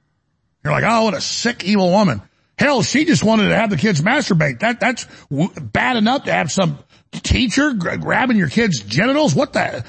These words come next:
That, that's pedophilia, okay? So, and, and, and so that's a ten on a scale, but now the scale goes to a hundred. 'Cause I'm not lessening that, but I mean, I'll tell you, m-, fiddling with it,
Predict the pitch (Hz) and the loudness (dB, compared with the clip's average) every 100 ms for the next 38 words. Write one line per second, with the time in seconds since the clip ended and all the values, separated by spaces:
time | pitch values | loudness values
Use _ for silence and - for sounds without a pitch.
0 | - - 254 294 - 240 262 285 170 240 | -12 -4 -4 -2 -4 0 0 2 2 2
1 | 180 110 120 240 247 - _ _ _ _ | 2 -2 -2 -2 -2 -4 _ _ _ _
2 | _ _ _ _ _ _ _ _ - - | _ _ _ _ _ _ _ _ -2 0
3 | - - - 95 - 196 - - 214 214 | 0 -4 -8 -6 -2 -2 -2 -2 -2 -2
4 | 202 226 208 - - 277 - 208 - - | 0 0 0 -2 -4 -2 0 -2 -2 0
5 | 294 254 160 147 - 160 123 101 - _ | 2 2 0 -4 -4 -2 -2 -4 -12 _
6 | - 165 220 240 139 196 175 147 131 123 | -6 -2 0 0 0 0 0 0 -2 -2
7 | 156 233 139 - _ _ _ _ _ _ | 2 2 0 -6 _ _ _ _ _ _
8 | _ _ _ _ _ _ _ _ _ _ | _ _ _ _ _ _ _ _ _ _
9 | _ _ - 175 240 254 156 208 220 214 | _ _ -2 0 2 0 0 -2 0 0
10 | 165 135 123 117 - - 196 175 170 170 | 2 2 0 -2 -6 -6 -2 0 0 0
11 | 151 208 170 104 - _ _ _ _ 95 | 0 0 -2 -4 -12 _ _ _ _ -4
12 | 117 151 - 123 - - 339 320 170 135 | 0 0 -2 -10 -8 -2 0 2 2 0
13 | 120 113 160 | -2 -2 -4